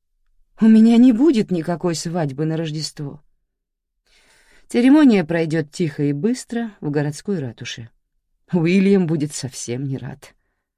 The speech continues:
Уильям. «Ну?» спросила мадам Роза, всё ещё сидевшая на краю моей кровати. «Хорошая новость или нет?» Я уставилась на неё,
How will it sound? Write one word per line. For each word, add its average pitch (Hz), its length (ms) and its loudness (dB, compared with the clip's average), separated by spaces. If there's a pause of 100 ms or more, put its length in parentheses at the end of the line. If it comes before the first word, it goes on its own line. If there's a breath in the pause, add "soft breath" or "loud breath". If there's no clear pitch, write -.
(680)
Уильям. 113 680 -10 (1160)
«Ну?» 170 500 -2 (520)
спросила 110 500 -8
мадам 110 360 -6
Роза, 143 320 -4
всё 143 220 -4
ещё 131 240 -2
сидевшая 123 600 -8
на 120 120 -6
краю 110 300 -8
моей 101 260 -6
кровати. - 560 -16 (960)
«Хорошая 117 600 -8
новость 190 640 -8 (120)
или 190 200 -6
нет?» - 380 -18 (1900)
Я 160 420 -6
уставилась 156 800 -8
на 127 80 -6
неё, 117 440 -8